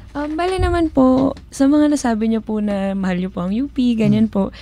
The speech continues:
Speaker 1: Ano naman po ang pwedeng gawin ng U P administration para po naman sa inyo?
Speaker 2: Ma'am, sa akin, ako naman po, hindi naman ako taong naghingi ng kapalit. Kasi yung binigay nila sa akin ay sobra-sobra na.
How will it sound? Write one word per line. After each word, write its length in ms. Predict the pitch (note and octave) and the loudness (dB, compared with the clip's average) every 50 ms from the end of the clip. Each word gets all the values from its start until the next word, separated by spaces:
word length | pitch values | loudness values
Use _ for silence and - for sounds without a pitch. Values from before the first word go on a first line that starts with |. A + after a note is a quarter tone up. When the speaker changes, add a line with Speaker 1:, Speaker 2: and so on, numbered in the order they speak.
| - - - | -20 -12 -2
Speaker 1:
Ano 100 | - D#4 | 0 0
naman 300 | F4 F#4 F#4 F#4 F#4 E4+ | 2 2 0 0 -2 0
po 100 | - D#4 | 0 2
ang 140 | - D4 C#4+ | 4 4 4
pwedeng 480 | C#4 C#4 B3+ A#3+ A3+ A#3 A#3+ B3 B3 A3+ | 4 2 0 2 2 2 2 2 2 2
gawin 380 | G#3 G#3+ A3 A3 A3 A3+ A3+ A3 | 2 2 2 2 4 4 4 4
ng 240 | G#3+ G#3+ G#3+ G#3+ G#3+ | 4 2 2 2 2
U 100 | A3+ A3 | 0 0
P 140 | G#3+ - - | -2 -4 -4
administration 960 | - G3+ F#3+ F#3+ F#3+ G3 F#3+ F#3+ - - - F3+ F3+ F3 - - F3+ F3 F3 | -4 -4 -4 -4 -2 -2 -4 -4 -6 -8 -6 -4 -4 -4 -2 -2 -2 -2 0
para 300 | - F#3+ F#3 F3+ F#3 - | 0 0 0 0 0 -2
po 160 | - F#3 F3+ | -2 -2 -2
naman 240 | F3 F3 F3 E3+ E3+ | -2 -2 -4 -4 -6
sa 160 | D#3+ - - | -8 -8 -8
inyo? 400 | - F3 F#3 F3+ F3 F3+ F3 F3+ F3+ - - - - - - - - - - - | -6 -6 -4 -4 -2 -2 -4 -4 -6 -10 -16 -20 -20 -20 -20 -20 -20 -20 -20 -6
Speaker 2:
Ma'am, 260 | - A#3+ C4+ D4 D4+ C#4+ | -2 2 2 2 2 2
sa 220 | A#3 - B3 A3+ | 2 4 6 6
akin, 400 | A3+ A3+ B3 A#3+ A3+ A3 G#3 F#3+ F#3+ - - - G#3 - - | 6 6 6 6 6 4 4 2 0 -4 -8 -10 -10 -10 -12
ako 240 | - - E3 E3+ F#3+ G3+ | -6 -4 -2 2 4 4
naman 240 | G3 F#3+ F#3+ F#3 F3+ | 6 6 4 2 4
po, 160 | - F#3 F3+ | 4 4 4
hindi 180 | F3 E3+ D#3 D#3+ | 4 4 2 2
naman 220 | D#3 D#3 D#3 D#3 D3+ | 2 2 0 0 0
ako 300 | D3 D3 - - D3+ D3 D3 C#3+ C#3+ C3+ C3+ C3 C3 B2+ C3 - - | -2 -4 -2 -2 0 0 2 0 0 0 -2 -2 -4 -6 -8 -10 -4
taong 720 | - D#3 D3+ D3 D3+ D3 C#3+ D3 C#3+ C#3 C3+ C3 B2 B2+ B2 - - - - - - - - - | 0 2 4 4 4 2 2 0 -2 -2 -4 -6 -8 -10 -14 -18 -20 -20 -20 -20 -20 -20 -20 -16
naghingi 460 | - - E3 E3 F3 F3+ F3 E3 D#3+ | -6 -4 0 2 2 2 4 4 2
ng 160 | D#3+ D#3 D3+ D3+ | 2 2 0 -2
kapalit. 480 | - D3 C#3 - C#3+ C3+ C#3 B2+ - - - - - - - - - - - - - - | -2 -6 -2 0 0 0 0 -2 -6 -10 -20 -20 -20 -20 -20 -20 -20 -20 -20 -20 -20 -20
Kasi 460 | - - G3+ F#3+ - A3+ G3 F3 - - | -2 0 0 2 4 2 2 2 -2 -4
yung 300 | - A3 A#3+ A#3+ A3+ G3 | 0 0 2 2 2 2
binigay 320 | F#3 G#3+ G#3 A3+ F#3+ A#3 A3+ | 2 4 4 4 4 4 4
nila 300 | G#3+ G#3 G#3 G3 G3 F#3 | 4 2 2 2 2 2
sa 180 | - - F3+ | 2 -2 -4
akin 220 | F3 F3 F3 E3+ E3+ | -4 -4 -6 -6 -6
ay 80 | E3 | -6
sobra-sobra 760 | - - F3+ F3 E3 D3+ D3+ D3 - D#3 D3 C3+ C3+ C3+ C3 | -2 2 4 4 6 6 4 2 0 -2 -2 0 0 -2 -2
na. 220 | B2+ B2 G#2 G#2 | -4 -4 -6 -10